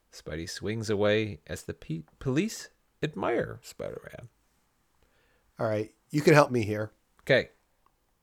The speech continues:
Speaker 2: Jigsaw has a chance to kill Harry, and Liz earlier.
Speaker 1: Right.
Speaker 2: And he lets them go.
Speaker 1: Yes,
Speaker 2: And
Speaker 1: he
Speaker 2: then he has
Speaker 1: does.
Speaker 2: a chan-,
Speaker 1: Mm-hmm.
Speaker 2: then he has a bullet left for Spider-Man. He has, and Spider-Man's, like, standing right in front of him. He's got one shot. He doesn't take it.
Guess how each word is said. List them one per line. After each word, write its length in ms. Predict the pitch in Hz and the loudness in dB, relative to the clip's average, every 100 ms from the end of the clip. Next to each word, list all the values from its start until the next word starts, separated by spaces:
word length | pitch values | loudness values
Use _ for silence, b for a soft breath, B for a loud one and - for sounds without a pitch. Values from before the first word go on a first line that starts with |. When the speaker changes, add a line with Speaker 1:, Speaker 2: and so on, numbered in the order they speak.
| _ _ _ _ _ - | _ _ _ _ _ -8
Speaker 2:
Jigsaw 440 | - 151 - 170 | -2 -2 4 4
has 200 | 151 147 | 6 2
a 60 | 127 | -2
chance 420 | - 143 139 135 | -2 0 0 -2
to 80 | - | -10
kill 480 | - 131 120 117 - _ _ _ _ - | -4 0 2 2 -2 _ _ _ _ -4
Harry, 540 | 143 151 160 156 160 _ b b b b b _ 117 | 4 6 4 2 -4 _ b b b b b _ 0
and 220 | 127 165 | 2 6
Liz 280 | 151 139 - | 6 4 2
earlier. 600 | 127 113 107 95 98 131 - | 2 2 0 -4 -6 -8 -4
Speaker 1:
Right. 240 | 87 95 | -2 -2
Speaker 2:
And 80 | 104 | -2
he 80 | 110 | -2
lets 220 | 113 - | -2 -2
them 180 | 131 123 | -2 0
go. 280 | 107 92 95 | 0 -4 0
Speaker 1:
Yes, 140 | 120 | 2
Speaker 2:
And 100 | 113 | 4
Speaker 1:
he 40 | 123 | 4
Speaker 2:
then 40 | |
he 80 | 170 | 4
has 100 | 190 | 4
Speaker 1:
does. 80 | 143 | 0
Speaker 2:
a 20 | |
chan-, 240 | 147 143 - - | 0 0 -2 -14
Speaker 1:
Mm-hmm. 160 | 104 151 | -10 0
Speaker 2:
then 120 | 139 | 6
he 40 | |
has 100 | 160 | 6
a 60 | 143 | 6
bullet 340 | 113 151 147 | 6 4 4
left 220 | 131 120 - | 2 0 0
for 60 | |
Spider-Man. 600 | - - 131 123 113 107 | -6 2 4 4 2 0
He 120 | 95 123 | -2 -2
has, 120 | 117 | -2
and 180 | 123 110 | -4 -4
Spider-Man's, 380 | - 147 170 143 | 2 4 4 2
like, 120 | 123 | -2
standing 300 | - 120 117 | 0 0 2
right 100 | 117 | -2
in 60 | |
front 160 | 104 110 | -4 -6
of 60 | 101 | -6
him. 40 | |
He's 40 | 98 | -6
got 80 | |
one 160 | 101 107 | -4 -4
shot. 340 | - 107 104 | -2 -4 -4
He 80 | 98 | -4
doesn't 220 | 113 113 | -4 -4
take 280 | 101 113 98 | -2 -2 -2
it. 160 | 104 | -6